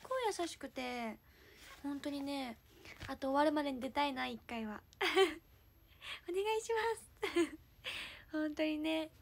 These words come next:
本当に社服楽しいよね。もう、お笑い芸人目指したくなるもん、本当に。お笑い芸人も本当にやってみたいなって思う。やっぱ、ね、楽しいよね、なんか。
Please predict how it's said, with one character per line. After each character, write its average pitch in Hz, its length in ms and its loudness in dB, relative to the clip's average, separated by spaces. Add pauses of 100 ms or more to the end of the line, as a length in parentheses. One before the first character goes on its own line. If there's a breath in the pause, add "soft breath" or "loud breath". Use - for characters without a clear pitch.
(480 loud breath)
本 339 220 -4
当 381 100 -6
に 381 80 0
社 370 180 -2
服 349 220 -4
楽 349 240 -2
し 339 160 -4
い 330 60 2
よ 294 100 0
ね。 269 480 -2 (920 loud breath)
も 277 540 0
う、 - 20 2
お - 20 2
笑 349 280 4
い - 20 2
芸 381 200 2
人 302 200 0
目 277 80 0
指 277 160 0
し - 60 -8
た 269 160 -6
く 262 100 -6
な 247 100 -4
る 233 80 -6
も 220 200 -4
ん、 214 40 -6
本 220 200 -6
当 220 80 -12
に。 214 220 -8 (1500 loud breath)
お 269 60 -8
笑 311 260 0
い 320 40 0
芸 330 180 4
人 269 260 0
も 247 60 -6
本 254 180 -6
当 262 80 -4
に 247 140 -8
や 247 80 -4
っ 240 40 -8
て - 140 -10
み 254 100 -8
た 254 140 -4
い 247 60 -6
な 226 160 -4
っ 220 40 -8
て 220 140 -14
思 202 300 -10
う。 - 60 -16 (1200 loud breath)
や 254 60 -10
っ - 40 -12
ぱ、 226 280 -8 (540)
ね、 294 280 0 (140)
楽 302 180 0
し 339 180 -2
い 330 80 2
よ 262 100 -6
ね、 247 400 -10
な 226 100 -8
ん 220 100 -8
か。 - 140 -10